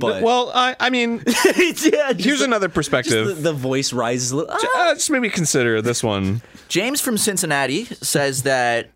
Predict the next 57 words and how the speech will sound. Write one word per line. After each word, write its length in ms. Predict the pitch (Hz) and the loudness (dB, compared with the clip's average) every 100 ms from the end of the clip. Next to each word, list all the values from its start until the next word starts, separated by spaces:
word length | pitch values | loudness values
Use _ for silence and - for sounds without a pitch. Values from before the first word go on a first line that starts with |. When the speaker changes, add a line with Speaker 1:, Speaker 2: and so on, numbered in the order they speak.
| _ _ - | _ _ -6
Speaker 3:
"I 80 | |
really 240 | 117 131 202 | -4 0 0
like 180 | 175 160 | 0 -2
a 60 | |
girl, 440 | 127 113 104 135 156 _ | -4 -2 -2 -4 -8 _
and 220 | 117 113 | -6 -4
I've 120 | 110 - | -4 -2
asked 260 | 107 120 - | -2 -2 -2
her 80 | 160 | -2
out 160 | 151 | -4
twice. 560 | - - 95 98 - - - | -6 -4 -4 -4 -8 -12 -8
She 160 | - | -6
said 200 | 113 120 | -4 -2
no 160 | 110 104 | -2 -2
both 300 | 92 113 143 | -2 -4 -4
times. 720 | - 131 131 87 92 107 - - 120 - _ _ | -6 -4 -2 -4 -6 -8 -12 -14 -16 -18 _ _
Um, 540 | 110 110 107 104 104 - _ _ - | -4 -2 -2 -2 -4 -6 _ _ -8
what 240 | 127 151 | -4 -2
do 100 | 185 | -2
I 80 | 190 | 0
do? 360 | 196 220 87 113 - | 0 -2 -4 -8 -14
Should 160 | 113 | -6
I 60 | 117 | -2
give 200 | 127 131 | -2 0
up?" 260 | 165 185 _ _ _ _ - | -2 -4 _ _ _ _ -4
James, 560 | 139 143 147 - - - _ _ _ _ | -2 -2 -2 -4 -8 -14 _ _ _ _
never 280 | 113 135 147 | -2 0 0
give 220 | 127 101 | -2 0
up. 240 | 101 92 - | 0 -2 -2
Be 120 | 139 | -4
per-, 180 | 147 143 | -2 -2
and 260 | 127 131 | -2 -2
be 120 | 143 | -2
more 180 | 190 190 | 0 -2
persistent 480 | 196 160 165 143 143 | -2 -4 -4 -4 -4
than 120 | 127 | -2
ever. 260 | 127 101 71 | -2 -4 -6
In 160 | - 107 | -6 -6
fact, 340 | - 160 139 | -4 -2 -2
Speaker 1:
Yeah. 240 | 98 80 - _ _ | -4 -6 -12 _ _
Speaker 3:
you 140 | 127 | -6
should 180 | 131 147 | -4 -4
start 400 | - 127 110 - - | -2 -2 -2 -4 -6
writing 320 | 107 120 131 | -2 -2 -2
her 100 | 139 | -4
more 180 | 135 147 | -2 -2
letters. 340 | 98 92 92 | -2 -4 -6
In 120 | - | -6
fact, 200 | 120 165 | -4 -4
you 60 | 131 | -4
should 140 | 185 | -4
probably 200 | 170 139 | -4 -4
show 180 | 110 120 | -2 -2
up 80 | 107 | -4
to 120 | - | -4
her 80 | 98 | -4
house. 460 | - 190 165 - | -2 -4 -4 -8